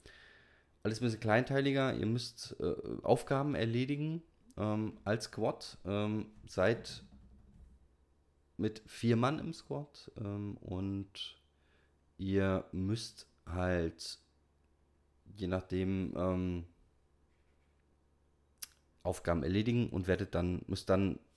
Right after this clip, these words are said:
wenn ihr die Aufgaben erledigt habt, werdet ihr quasi wieder ausgeflogen. Am besten ohne zu sterben oder <laughs> möglichst wenig zu sterben. Ähm, ist, wie gesagt, alles ein bisschen taktischer.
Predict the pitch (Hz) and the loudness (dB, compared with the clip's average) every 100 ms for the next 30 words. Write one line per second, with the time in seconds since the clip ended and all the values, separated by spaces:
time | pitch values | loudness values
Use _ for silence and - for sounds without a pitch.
0 | - 104 98 104 - 101 98 95 82 104 | -2 2 2 2 2 2 2 2 2 0
1 | 101 98 90 90 - - - 85 85 85 | 0 -2 0 -2 -4 -10 -4 -4 -2 -2
2 | 87 - 110 - 90 82 - - - - | -2 -4 -6 -4 -2 -4 -8 -18 -18 -18
3 | - - - - _ _ _ _ _ - | -18 -20 -20 -20 _ _ _ _ _ -6
4 | 90 95 - 87 98 101 - - 85 82 | -4 -4 -4 0 0 0 -4 -4 0 2
5 | 90 87 76 - - - 85 85 80 80 | 2 0 -4 -16 -18 -6 0 2 2 0
6 | - - 107 87 - - - - _ _ | -6 -20 -16 -12 -10 -10 -10 -14 _ _
7 | _ - 92 - 87 - 92 98 - - | _ -4 -4 -4 -8 -2 2 0 -2 -8
8 | - 78 80 82 - - - - - - | -2 0 0 -4 -14 -20 -20 -18 -6 2
9 | 92 92 95 95 92 - _ _ _ _ | 6 6 4 2 -2 -8 _ _ _ _
10 | - - - _ _ _ 120 - 104 110 | -20 -20 -20 _ _ _ -6 -4 -2 -2
11 | 113 - 110 147 147 143 - 143 - - | -2 -4 -4 -4 -4 -8 -12 -14 -10 -6
12 | 147 147 | -4 -6